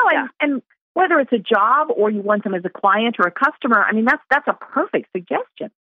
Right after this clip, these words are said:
Speaker 2: And if you're looking for, say, you want a speaker to come and, and speak at one of your events and you're having a hard time making a connection with them, use that same
Speaker 1: Mm-hmm.
Speaker 2: strategy. Find something that they've talked about, find something they've written, have a, you know, comment on it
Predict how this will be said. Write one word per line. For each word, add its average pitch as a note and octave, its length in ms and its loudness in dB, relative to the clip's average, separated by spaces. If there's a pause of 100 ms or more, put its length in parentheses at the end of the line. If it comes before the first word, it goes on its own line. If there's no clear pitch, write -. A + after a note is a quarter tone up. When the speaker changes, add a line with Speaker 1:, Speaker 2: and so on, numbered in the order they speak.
(1200)
Speaker 2:
And B3+ 360 2
if A#3+ 80 -2
you're B3+ 120 4
looking C4+ 240 2
for, B3 200 0
say, A#3+ 140 2
you A3 100 -2
want G#3+ 240 2
a - 120 0
speaker A3+ 320 -6
to E3+ 120 -8
come F#3+ 240 -4
and, F3 320 -4
and E3+ 240 -4
speak G3+ 240 -4
at - 80 -4
one F3+ 160 0
of F3 80 -6
your F3 160 2
events F3+ 380 -2
and F3 80 -8
you're E3+ 80 -2
having F3 200 -6
a E3+ 60 -6
hard E3 200 -2
time E3+ 220 -4
making E3 240 -4
a D#3 60 -6
connection F3 480 -8
with D#3 100 -6
them, - 140 -14 (340)
use G3+ 300 -2
that G3 260 -2
same G3 140 0
Speaker 1:
Mm-hmm. C4 100 0
Speaker 2:
strategy. F3 560 -2 (240)
Find F#3+ 300 0
something A#3+ 260 -2
that A#3+ 140 -4
they've G3 200 -2
talked F3+ 300 0
about, F3+ 400 0
find F3+ 240 -2
something A3 300 -4
they've F#3 180 -4
written, F3 320 -4 (400)
have F#3 200 0
a, G3+ 180 -4
you F#3+ 100 -4
know, D#3+ 220 0 (280)
comment G#3 440 0
on G3 180 2
it G3 160 -2